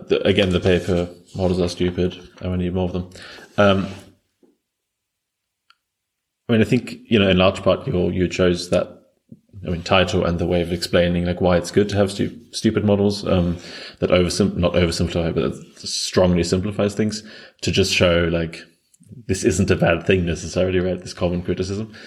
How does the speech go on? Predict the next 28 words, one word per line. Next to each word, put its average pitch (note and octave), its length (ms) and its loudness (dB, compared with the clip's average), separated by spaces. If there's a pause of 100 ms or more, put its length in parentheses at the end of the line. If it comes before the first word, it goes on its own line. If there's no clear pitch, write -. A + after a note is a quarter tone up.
(280)
But A2 180 0
one, C3+ 500 0 (1400)
I - 20 -2
was D3+ 220 4
wondering, B2+ 360 2
like, F#2+ 200 2
when G#2+ 100 4
I G2+ 40 4
read G2 240 4
that, F#2 120 4
like, F#2 200 0
what, - 540 -4 (1080)
when G2+ 760 0
kind G#2+ 260 0
of G#2 100 -4
is G2+ 160 -2
something F#2 540 -2 (220)
oversimplified? F2+ 800 0
Like, F2+ 140 0
how A2 140 2
do G#2+ 120 0
you G#2 100 2
know F#2+ 220 4
you've F#2 220 0
oversimplified F2+ 800 -2
a F2+ 60 -4
model? F2+ 320 -2
Or F2+ 160 0